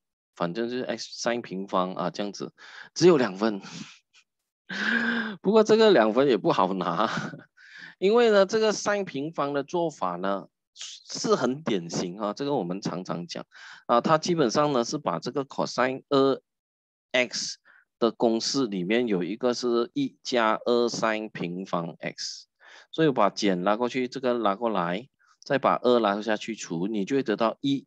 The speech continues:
减去 cosine二x除以二，就会是 sine 平方。所以我们把这个东西套进去啊，你就会得到零到派啊，是二分之一呢，我也放前后啦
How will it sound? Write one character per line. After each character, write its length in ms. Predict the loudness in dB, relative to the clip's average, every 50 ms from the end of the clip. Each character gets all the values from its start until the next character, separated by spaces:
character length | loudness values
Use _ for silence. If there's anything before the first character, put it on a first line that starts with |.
| _ _
减 320 | -6 -2 0 0 0 -2 -4
去 240 | -6 -6 -6 -6
cosine 760 | -8 -8 -6 -4 -4 -4 -4 -6 -4 0 0 2 2 0 -2 -6 -10 -18 _ -20 -20 -20 _ _ _ _
二 240 | 0 2 2 2 2 0 0
x 420 | -2 -2 -2 -2 -4 -8 -12 -12 -14 _ -14
除 260 | -12 -8 -6 -4 -4
以 100 | -4 -4
二， 200 | -4 -6 -6 -6 _ _ _ -20 -20 -20 _ _ _ _ _ _ -4
就 140 | -2 0 2
会 100 | 2 2
是 140 | 0 -2 -4
sine 240 | -4 -4 -6 -4
平 180 | -6 -6 -8 -6
方。 240 | -8 -8 -10 -12 _ _ _ _ _ _ _ _ _ _ _ _ _ _ _
所 160 | 0 4 6
以 20 | 6
我 200 | 8 8 8 6
们 120 | 6 4
把 200 | 2 2 2 2
这 120 | 4 2 2
个 120 | 2 2
东 160 | 0 0 -2
西 200 | -2 -6 -8 -6 _
套 340 | -4 0 2 4 4 4 2
进 220 | 0 -2 -4 -4
去 320 | -4 -4 -4 -4 -4 -6 _ _ _ _
啊， 240 | 0 0 0 0 -4 -12 -20 -20 -20 _
你 160 | -6 -6 -4
就 120 | 0 2 2
会 80 | 2
得 180 | 2 2 0 0
到 320 | 2 2 2 2 0 -4 _ _ _ _ _ _ _ _ _ _ _ _ _ _ _ _ _ _ _ _ _ _ _ _ _ _ _ _ _
零 340 | -12 -6 -4 -4 -4 -2 0
到 160 | 2 2 2
派 480 | 2 0 0 2 2 0 -2 -4 -10 _ _ _ _ _ _ _ _ _ _ _
啊， 240 | -4 -2 0 0 2
是 340 | 2 0 0 0 -2 -2 -6 _ _ 4
二 100 | 4 6
分 180 | 6 4 2
之 160 | 2 0 0
一 120 | 2 2 2
呢， 160 | 2 2 0
我 160 | 0 0 0
也 160 | 0 0 -2
放 240 | -4 -6 -6 -6 -6
前 280 | -6 -4 -4 -4 -4 -4
后 280 | -2 0 0 2 2
啦 160 | 2 0 -2